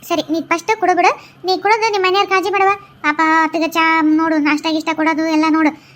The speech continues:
ಆ, ಅಲ್ಲ, ನಾ ಹಿಂಗ್ ಅಂತೀನಿ ಅಂತ ತಪ್ಪು ತಿಳ್ಕೊಬೇಡ. ನಮ್ ಮನ್ಯಾಗ ಎಲ್ಲಾರು ಏನಾರ ಅಂತಾರ, ಅದ್ರ ಬಗ್ಗೆ ಯಾವ್ದು ತಲೆ ಕೆಡ್ಸ್ಕೊಬೇಡ. ಸುಮ್ ನಮ್ ಜೊತೆ ಕೆಲ್ಸ ಮಾಡಷ್ಟೇ. ಅವ್ರು ಏನಾರ ಮಾತಾಡಿದ್ರು ಕಿವಿ ಹಾಕ್ಕೊಳ್ಳಾರ್ದಂಗ್ ಮುಂದ್ ನೋಡಿ ನಿನ್ ಪಾಡಿ ನೀನ್ ಇರೋದಷ್ಟೇ ಕಲಿಬೇಕು ನೋಡಿ ಮನ್ಯಾಗ.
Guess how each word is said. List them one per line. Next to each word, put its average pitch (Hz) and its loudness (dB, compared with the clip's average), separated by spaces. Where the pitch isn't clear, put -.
ಆ, 226 -6
ಅಲ್ಲ, 247 -4
ನಾ 254 -8
ಹಿಂಗ್ 262 -2
ಅಂತೀನಿ 285 0
ಅಂತ 302 0
ತಪ್ಪು 302 -4
ತಿಳ್ಕೊಬೇಡ. 302 -4
ನಮ್ 320 0
ಮನ್ಯಾಗ 302 0
ಎಲ್ಲಾರು 294 0
ಏನಾರ 294 0
ಅಂತಾರ, 277 0
ಅದ್ರ 285 0
ಬಗ್ಗೆ 302 0
ಯಾವ್ದು 294 2
ತಲೆ 294 -2
ಕೆಡ್ಸ್ಕೊಬೇಡ. 285 -6
ಸುಮ್ 339 -4
ನಮ್ 311 2
ಜೊತೆ 311 -2
ಕೆಲ್ಸ 285 -2
ಮಾಡಷ್ಟೇ. 294 -2
ಅವ್ರು 320 0
ಏನಾರ 320 2
ಮಾತಾಡಿದ್ರು 339 0
ಕಿವಿ 392 0
ಹಾಕ್ಕೊಳ್ಳಾರ್ದಂಗ್ 359 0
ಮುಂದ್ 339 -2
ನೋಡಿ 339 -2
ನಿನ್ 311 0
ಪಾಡಿ 320 2
ನೀನ್ 302 2
ಇರೋದಷ್ಟೇ 294 -2
ಕಲಿಬೇಕು 302 -2
ನೋಡಿ 285 -2
ಮನ್ಯಾಗ. 262 -4